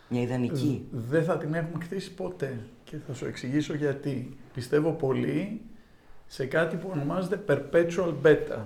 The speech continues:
Speaker 2: Ξέρετε τι είναι το beta; Όταν βγαίνει ένα software και σου λέει, «Δεν έχω φτάσει εκεί που πρέπει, είναι δοκιμαστικό ακόμα».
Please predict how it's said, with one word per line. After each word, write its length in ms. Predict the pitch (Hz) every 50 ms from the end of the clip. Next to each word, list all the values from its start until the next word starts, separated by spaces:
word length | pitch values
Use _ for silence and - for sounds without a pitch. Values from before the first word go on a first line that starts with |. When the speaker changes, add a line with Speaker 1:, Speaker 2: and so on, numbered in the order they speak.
| -
Speaker 2:
Ξέρετε 400 | - - - 151 151 156 143 143
τι 160 | 131 135 -
είναι 160 | 123 123 127 120
το 200 | 123 120 113 107
beta; 360 | 123 117 117 117 - 117 113 113
Όταν 220 | 117 - - 117
βγαίνει 220 | 110 120 131 127
ένα 120 | 123 120 117 -
software 500 | 156 143 135 - - 139 151 165 180 175
και 80 | 175 180
σου 160 | - - -
λέει, 140 | 151 147 143
«Δεν 220 | 139 139 151 143
έχω 200 | 143 135 - 143
φτάσει 540 | 120 - - - 120 120 117 113 - - -
εκεί 280 | 67 127 - - - -
που 140 | - - 131
πρέπει, 480 | 139 151 180 202 196 202 196 185 190 202
είναι 140 | 185 180
δοκιμαστικό 720 | 175 165 170 156 170 160 156 143 135 - 175 - 175 143 127
ακόμα». 460 | 117 107 - - - - - - -